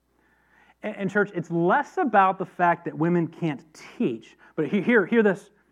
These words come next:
It is more about the primacy of the preached word of God as the means of grace to his people. God leads his people through the primacy of the preached word,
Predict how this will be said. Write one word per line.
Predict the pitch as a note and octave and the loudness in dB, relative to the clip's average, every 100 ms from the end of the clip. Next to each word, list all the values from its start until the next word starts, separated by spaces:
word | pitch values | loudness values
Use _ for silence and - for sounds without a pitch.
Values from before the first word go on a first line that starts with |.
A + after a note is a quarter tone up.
| _ _ - | _ _ 2
It | G#3 | 4
is | G3 F3 | 6 6
more | G3 D4+ E4+ | 6 8 6
about | G#3 F#3 F3+ - _ _ _ _ | 6 4 2 -8 _ _ _ _
the | G3 | -2
primacy | F#3+ - - G#3 B3 D#4+ E4+ - F4+ F4+ D4 | -2 -6 2 4 6 4 2 2 2 2 2
of | G#3 | 2
the | G#3+ | 2
preached | - - B3 A#3+ - | 0 2 2 2 0
word | G3 G3 G3+ | 4 6 8
of | F#3 C#3+ A#2 | 6 2 0
God | F#3 F#3 C3 A2+ A2+ _ _ _ _ | 4 4 4 -2 -16 _ _ _ _
as | E3+ E3 | -6 -2
the | E3+ | 0
means | F3 G3+ G3+ F3 | 2 2 2 0
of | C#3+ C3 | -4 -2
grace | D#3+ F#3 G3+ G3+ - | 2 2 2 -2 -10
to | E3+ | -12
his | D#3 D#3 | -10 -10
people. | F3 F3 C3 A#2+ _ _ _ _ _ _ _ _ _ _ _ _ D#3 | -8 -8 -10 -16 _ _ _ _ _ _ _ _ _ _ _ _ -6
God | C3+ A#3 D#4+ E4 | 2 4 6 4
leads | A3+ A#3 D4 D#4 G#3 | 2 6 6 6 4
his | A3+ G#3 - - | 0 0 -2 -14
people | - D4+ D#4+ - C#3+ G#2+ A#2+ _ _ _ | -2 4 4 2 -4 -6 -16 _ _ _
through | G#3 | 2
the | F#3+ | 2
primacy | G3+ - G3 A#3+ C4+ C4+ B3+ | -2 0 2 2 -2 -4 -2
of | G#3 | 0
the | G3 | 0
preached | G3+ G#3+ F#3+ - | 0 -2 -2 -4
word, | E3 E3+ F#3+ F3+ C3 A2 | -4 2 4 4 0 -8